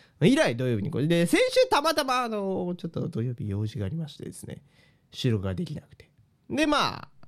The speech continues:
あ、日曜日に配信したんですけどね。まあ、みたいな事情があるんですけどもね。まあ、いいんですけどね。はい。<laughs> え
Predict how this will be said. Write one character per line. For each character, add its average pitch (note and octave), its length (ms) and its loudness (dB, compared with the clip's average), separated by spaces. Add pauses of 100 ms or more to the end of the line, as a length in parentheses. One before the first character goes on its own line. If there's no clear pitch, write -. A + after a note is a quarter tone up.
(120)
あ、 - 200 -20 (160)
日 - 280 -2
曜 F#2 60 -4
日 G2 80 -12
に - 40 -20
配 - 140 -16
信 - 120 -14
し - 40 -16
た - 80 -16
ん - 80 -14
で - 40 -16
す - 140 -16
け - 60 -2
ど A3+ 60 2
ね。 F#4 200 2 (240)
ま - 120 -2
あ、 - 20 0
み B2 80 -2
た A2 100 -2
い D2+ 80 -8
な D#2+ 80 -12
事 G#2 160 -4
情 A2 160 2
が G#2 80 2
あ G#2 60 2
る F#2 80 -2
ん E2+ 40 -10
で - 80 -10
す - 80 -12
け E3+ 100 4
ど G3 60 4
も C4 60 4
ね。 A#4 200 6 (320)
ま - 80 2
あ、 - 20 6
い C#3+ 60 8
い - 20 8
ん D#3+ 40 10
で B2+ 100 6
す - 60 -6
け G#2+ 100 0
ど F#2+ 100 4
ね。 - 260 4 (300)
は E3 140 4
い。 G#3+ 120 0 (1400)
<laughs> - 800 -16
え E3+ 1200 2